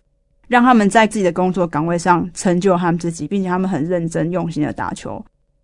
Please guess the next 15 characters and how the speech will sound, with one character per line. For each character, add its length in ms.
每 160
一 40
当 160
我 140
看 100
到 220
大 140
家 120
都 100
要 180
放 280
弃 140
的 100
时 140
候， 320